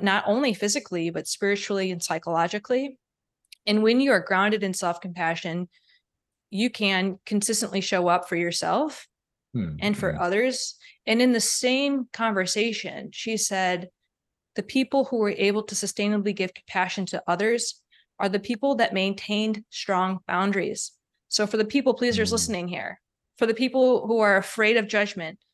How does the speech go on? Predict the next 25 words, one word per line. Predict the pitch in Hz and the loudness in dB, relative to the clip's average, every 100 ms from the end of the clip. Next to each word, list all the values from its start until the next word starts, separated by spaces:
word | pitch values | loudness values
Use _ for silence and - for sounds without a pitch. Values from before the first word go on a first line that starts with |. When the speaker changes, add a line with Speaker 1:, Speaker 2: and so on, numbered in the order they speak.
| _ - | _ -4
Speaker 1:
for | 220 | -2
the | 196 | -2
people | 208 247 254 233 233 - 208 | -4 -2 2 2 2 0 -2
who | 233 226 233 - _ _ _ - | -2 -2 -4 -6 _ _ _ -4
think | 233 233 | -2 2
that | 226 - - | 0 0 0
putting | 220 214 208 - - _ _ _ _ | 0 2 0 -4 -16 _ _ _ _
boundaries | 220 240 226 214 196 | 4 4 4 0 0
up | 190 | -2
is | 180 | -6
gonna | - 196 | -6 -4
make | 190 190 | -4 -4
them | 190 | -6
feel | 180 185 | -6 -4
selfish | 170 185 185 185 170 - - _ | 0 0 0 -4 -4 -10 -18 _
or | 202 | -2
not | 180 | -2
a | 180 | -2
team | - 190 | -4 -2
leader, | 185 165 175 180 _ _ _ - | -2 -4 -6 -10 _ _ _ -8
it's | 202 | -2
so | - 220 214 | 0 4 4
essential | 214 - 226 214 - - _ _ _ _ _ _ | 4 2 0 -2 -4 -10 _ _ _ _ _ _
to | - | 0
learn | 208 202 196 190 190 | 2 4 4 0 -6